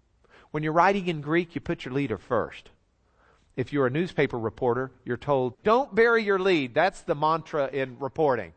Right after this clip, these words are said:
Lead with a trump card. Lead with your strong suit. Lead, you know, there, there are expressions out there that seem to have e-, e-, left my brain.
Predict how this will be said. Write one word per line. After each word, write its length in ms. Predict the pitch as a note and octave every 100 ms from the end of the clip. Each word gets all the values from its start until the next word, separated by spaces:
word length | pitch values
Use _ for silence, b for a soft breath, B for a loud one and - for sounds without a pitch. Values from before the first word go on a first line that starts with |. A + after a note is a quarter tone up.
| b b b b -
Lead 220 | C4 C4
with 160 | B3+
a 40 | G3+
trump 380 | - A#3+ G#3+ -
card. 440 | D#3 B2 F#2 D#2 - _ _ _ _ _ _ _ _
Lead 280 | D3+ A#3 C#4
with 160 | C4+ F#3
your 100 | A3
strong 380 | - A3+ G#3+ G3
suit. 440 | - D3 G2+ - b b
Lead, 380 | - E3+ C4+ A3
you 160 | F3+ G#3
know, 80 | F3
there, 240 | A3 B3+
there 280 | F#3 A#3 B3
are 200 | B3 A3
expressions 520 | F3+ - G#3 - D#3
out 200 | E3+ E3
there 160 | D3+ D3
that 160 | C#3+
seem 240 | - F#3 F3
to 120 | E3
have 120 | B2+
e-, 80 | C#3 C3
e-, 400 | C#3 C#3 C#3 B2+
left 280 | C#3 D3+
my 140 | C3+ C#3
brain. 420 | B2+ B2+ G#2